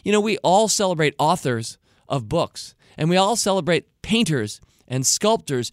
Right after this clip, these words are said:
but for whatever reason, for much of recorded history, as games were invented, we didn't really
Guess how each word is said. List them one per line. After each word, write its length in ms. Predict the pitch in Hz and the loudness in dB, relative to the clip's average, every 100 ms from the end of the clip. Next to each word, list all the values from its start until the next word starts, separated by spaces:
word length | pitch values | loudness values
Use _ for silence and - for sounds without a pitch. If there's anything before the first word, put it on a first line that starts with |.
| - - | -12 -2
but 180 | 170 | -2
for 160 | - 190 | 0 2
whatever 400 | 185 240 226 180 | 2 2 2 0
reason, 360 | 175 202 175 151 | 0 0 -2 -2
for 140 | 156 | 0
much 280 | 147 226 - | 2 2 0
of 100 | 160 | -2
recorded 400 | 143 175 175 139 | -4 -2 -2 -2
history, 360 | 190 - 170 | -4 -2 -2
as 160 | 127 117 | -2 -4
games 440 | - 180 233 226 | -4 -2 -2 -2
were 140 | 160 160 | -4 -2
invented, 500 | 131 151 170 147 127 - - _ - | 0 0 0 -2 -6 -12 -20 _ -4
we 160 | 180 | -4
didn't 380 | 156 214 233 - | 0 0 -2 -6
really 380 | 156 190 202 160 | -4 0 0 -2